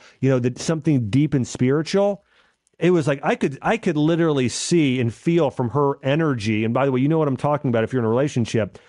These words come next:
I could see her love tank just sh-, just shooting up. And I remember sitting on the couch a few times, and I felt like quality time was early on in marriage, that it was us sitting on the couch together watching our favorite T V series.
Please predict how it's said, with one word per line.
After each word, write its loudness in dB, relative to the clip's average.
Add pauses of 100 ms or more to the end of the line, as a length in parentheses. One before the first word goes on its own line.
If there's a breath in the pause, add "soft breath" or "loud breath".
(160 loud breath)
I 0
could -2
see 0
her 0
love 0
tank -4 (200 soft breath)
just -2
sh-, -12 (300)
just -2
shooting 0
up. -8 (1120 soft breath)
And 0
I 2
remember 0
sitting 0
on 0
the -2
couch -2
a -2
few 0
times, 0
and 0
I 2
felt -2
like 0
quality 0
time 0
was 0
early 2
on 0
in -2
marriage, 0
that 0 (240 loud breath)
it 0
was 0
us -2
sitting 0
on 0
the 0
couch -4
together 2
watching 0
our 2
favorite -2
T 0
V 0
series. -4